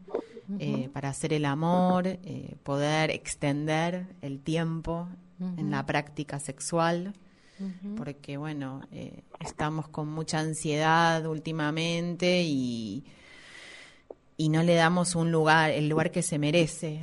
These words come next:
Speaker 2: al acto amoroso. Eh, entonces, si supiésemos que el acto amoroso nos puede recaga-, recargar, transformar, alquimizar, despertar, eh,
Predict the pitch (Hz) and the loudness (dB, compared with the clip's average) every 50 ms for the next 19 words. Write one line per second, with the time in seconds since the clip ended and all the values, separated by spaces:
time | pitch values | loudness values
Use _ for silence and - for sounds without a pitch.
0 | 170 160 151 147 143 147 147 147 - - - 156 147 147 151 147 143 147 147 147 | -8 -8 -8 -6 -4 -2 -2 -2 -2 -2 0 0 0 2 0 2 2 2 0 0
1 | 147 - 147 139 139 - - 190 185 156 - - - - - - - 143 143 - | -4 -6 -6 -8 -8 -10 -12 -12 -8 -8 -8 -8 -6 -8 -8 -8 -8 -10 -14 -14
2 | - - - - _ - _ _ - 165 156 147 147 151 156 160 160 - 185 175 | -18 -20 -20 -20 _ -20 _ _ -10 -8 -8 -8 -6 -6 -6 -6 -6 -2 -2 -2
3 | 170 - 165 143 - 160 143 - 160 170 170 - 180 175 175 156 - - 170 160 | -2 -2 -6 -2 -2 -2 0 2 0 0 2 2 0 0 0 -2 -2 -2 0 2
4 | 156 160 156 - - 170 160 165 160 160 156 160 160 - - 165 165 151 143 - | 2 2 2 2 0 0 0 0 0 2 2 0 0 0 -4 -2 -2 -2 -4 0
5 | - 170 160 160 160 156 156 151 151 151 160 151 151 156 151 151 - - - - | 0 2 4 4 4 4 2 0 0 2 4 4 6 6 6 4 4 2 -6 -6
6 | - 156 156 - 156 151 156 156 160 165 165 165 160 160 160 156 151 156 - 160 | -2 -2 0 2 2 2 2 4 4 4 6 6 6 4 2 0 -2 -4 -6 -4
7 | 156 147 147 151 147 - - 160 156 147 156 160 165 160 160 160 156 156 156 151 | -4 -2 -4 -4 -6 -4 -4 -2 0 0 2 4 4 6 6 6 6 6 4 2
8 | 151 151 147 151 147 139 139 151 156 156 156 156 147 - - - 170 165 160 160 | 2 0 -2 -4 -4 -6 -6 -8 -8 -6 -6 -6 -6 -6 -2 2 4 4 6 6
9 | 160 156 156 151 151 151 147 147 147 151 147 - - - - - - - _ _ | 6 6 4 4 4 2 0 0 -2 -4 -8 -10 -14 -18 -20 -20 -20 -20 _ _
10 | _ _ - 156 - - - - 156 156 156 160 - - 170 170 170 165 165 160 | _ _ -6 -4 -4 -4 -4 -4 -2 -2 -4 -4 0 4 6 6 8 8 8 8
11 | 156 156 156 151 151 147 160 160 - - - - - 156 147 147 143 139 135 131 | 8 6 6 4 2 -2 -4 -8 -10 -16 -18 -12 -10 -8 -8 -6 -6 -6 -6 -6